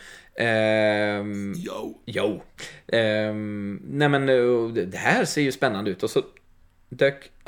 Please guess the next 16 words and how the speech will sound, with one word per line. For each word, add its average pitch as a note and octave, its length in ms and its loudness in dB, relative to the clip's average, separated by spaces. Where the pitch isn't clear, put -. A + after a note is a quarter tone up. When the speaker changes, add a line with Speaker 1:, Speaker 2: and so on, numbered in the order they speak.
Speaker 1:
<laughs> - 280 -20
Kenneth D3 360 0
Branaghs B2 380 4
Poirot B2+ 420 4
upp. - 80 -20
Speaker 2:
Ja. C#3 340 -8
Speaker 1:
Ehm, G2 760 -2
Speaker 2:
Det - 80 -10
tyckte F#3+ 260 -4
jag C4 80 0
var A3+ 100 -4
ett F#3+ 120 -14
kul E3 380 0
grepp, B2+ 600 -6
liksom. A#2 340 -2
Speaker 1:
Ja. C#3+ 160 2